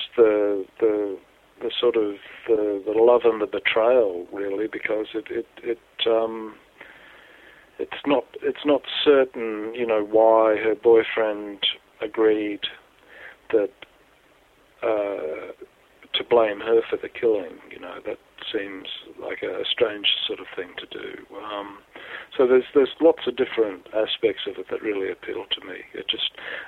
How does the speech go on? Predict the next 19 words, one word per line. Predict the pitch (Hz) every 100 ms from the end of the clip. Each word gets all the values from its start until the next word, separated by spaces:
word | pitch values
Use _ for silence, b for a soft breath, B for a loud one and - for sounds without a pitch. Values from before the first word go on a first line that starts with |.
| -
immediately | 120 131 135 - 123 104 95 98 -
sort | 104
of, | 95 - -
um, | 95 92 90
I, | 101 104 98 110
I |
just | 104 - -
got | 107
a, | 98 95 104 101 _ - -
a, |
a | - _ _ - -
visualization | 110 - 98 98 92 92 95 98 - 95 - _ _
when | 98 95
I, | 92 -
when | 104 98
I | 95 -
read | 104 -
the |
book. | 95 98